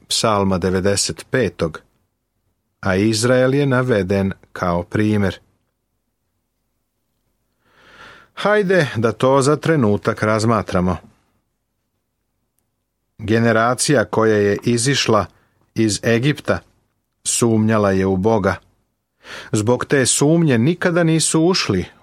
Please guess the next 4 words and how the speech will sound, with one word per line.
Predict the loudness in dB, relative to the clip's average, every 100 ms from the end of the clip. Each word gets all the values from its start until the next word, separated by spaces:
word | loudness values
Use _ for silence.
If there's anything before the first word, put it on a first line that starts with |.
| -6
u | -4
Hanansku | -2 -2 -2 -2 -2 -4 -6 -4
zemlju. | -2 0 0 -2 -6 _ _ _ _ _ _ _ _ _ _ _ _ _ _ _ _ _ _ _ _ _ _ _ _ _ _ _ -4
Neće | 0 2 2 0 -2 -2